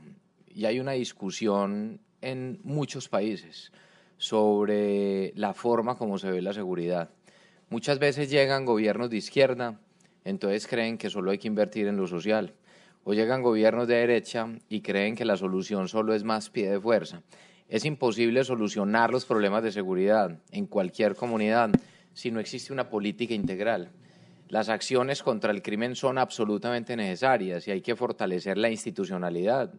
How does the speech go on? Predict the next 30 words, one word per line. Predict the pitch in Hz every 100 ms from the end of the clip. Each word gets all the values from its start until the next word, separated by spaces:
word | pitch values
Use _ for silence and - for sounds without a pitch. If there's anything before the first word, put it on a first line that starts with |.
| -
y | 117
tiene | 107 107
que | 120
tener | 110 123
un | 127
Estado | 117 127 123 120
fuerte | 143 123 107 123
que | 101
garantice | 98 92 98 95 110
la | 107
seguridad | 95 95 95
de | 92 107
los | 98
ciudadanos. | 98 104 110 95 71 - - - -
Pero | - 113 113
al | 113
mismo | 139 165 165 175
tiempo | 185 165 123 123 120 _ _ -
hay | - -
que | 131
llegar | 131 131 131 135
con | 135 135
mucha | 143 156 147 151
inversión | 127 101 113 104
social | 117 110 135 120
a | 117
las | 95 -
comunidades. | 98 95 98 101 73 71 - _
Mejor | 117 123 131
dicho, | 143 - -